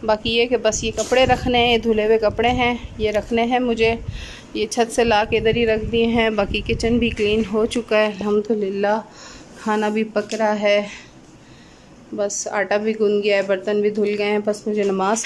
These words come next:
पढ़नी है अब और बस रोटियां बनाऊंगी और दोपहर का खाना खाएंगे। बच्चे बस ऐसे मस्ती कर रहे हैं।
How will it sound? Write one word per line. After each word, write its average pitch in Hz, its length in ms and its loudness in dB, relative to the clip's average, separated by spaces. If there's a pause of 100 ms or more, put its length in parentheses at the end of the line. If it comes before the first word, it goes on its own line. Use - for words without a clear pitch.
पढ़नी 254 360 4
है 233 100 2
अब 233 340 0 (960)
और 175 420 2
बस 214 560 -4
रोटियां 202 360 2
बनाऊंगी 180 440 2 (180)
और 196 100 0
दोपहर 180 320 -2
का 185 160 -2
खाना 208 320 0
खाएंगे। 226 500 2 (640)
बच्चे 220 320 2
बस 214 200 4
ऐसे 208 220 0
मस्ती 214 380 0
कर 233 220 4
रहे 220 140 2
हैं। 226 160 0